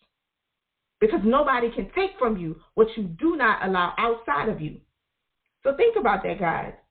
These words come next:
I hope these things have hit you where you are. I hope they have caused you to think about some areas where you can improve, 'cause it certainly has done it for me.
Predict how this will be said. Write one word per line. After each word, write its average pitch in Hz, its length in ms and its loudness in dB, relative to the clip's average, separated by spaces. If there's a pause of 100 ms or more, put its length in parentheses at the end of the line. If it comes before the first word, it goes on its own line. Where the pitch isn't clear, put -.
(320)
I 285 140 4
hope 302 220 0
these 269 260 -8
things 247 240 -4
have 208 140 -6
hit 247 240 -4
you 233 120 -6
where 208 140 2
you 220 380 0
are. 165 200 2
I 190 120 2
hope 247 200 4
they 240 140 6
have 202 160 -2 (260)
caused 277 360 0
you 262 80 -8
to 247 80 -8
think 240 220 -2
about 214 300 -2
some 175 200 -8
areas 233 420 2
where 185 100 -4
you 226 220 -6
can 269 140 -6
improve, 196 360 -6
'cause 180 160 -4
it 269 240 -6
certainly 214 480 0 (200)
has 196 240 2
done 202 180 2
it 175 140 -4
for 156 100 -2
me. 180 340 0